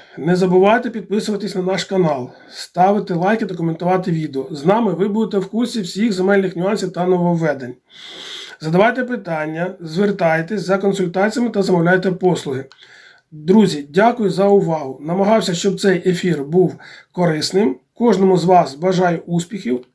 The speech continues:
у земельних питаннях. Ну і, звісно, якнайшвидшого миру.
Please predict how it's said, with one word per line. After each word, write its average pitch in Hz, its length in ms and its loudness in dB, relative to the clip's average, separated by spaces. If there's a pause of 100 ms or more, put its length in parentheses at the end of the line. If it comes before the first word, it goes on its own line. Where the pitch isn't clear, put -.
(100)
у 214 80 -4
земельних 226 520 2
питаннях. 214 680 0
Ну 277 300 0
і, 208 240 -2 (520)
звісно, 220 520 4
якнайшвидшого 196 1080 4
миру. 143 340 0